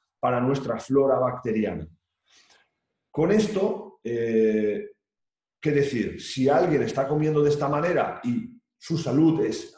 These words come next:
maravillosa, impecable, todo funciona espectacularmente bien, tampoco tiene que cambiar nada, está todo perfecto. Este podcast lo vamos a hacer precisamente para explicar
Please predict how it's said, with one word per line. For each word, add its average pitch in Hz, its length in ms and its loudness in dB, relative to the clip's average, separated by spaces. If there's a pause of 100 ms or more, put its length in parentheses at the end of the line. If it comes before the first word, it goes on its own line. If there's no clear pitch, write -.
maravillosa, 117 760 -2
impecable, 113 640 0
todo 135 240 2
funciona 143 720 -4 (140)
espectacularmente 127 960 -2
bien, 139 400 0 (180)
tampoco 156 520 -6
tiene 113 200 0
que 107 120 -4
cambiar 113 340 -2
nada, 233 300 -4
está - 200 -4
todo 135 220 0
perfecto. 131 460 -2
Este 139 180 -4
podcast 180 500 0 (380)
lo 113 120 -4
vamos 147 180 0
a 151 60 0
hacer 156 200 -2
precisamente 151 600 -4
para 127 180 0
explicar 160 840 -4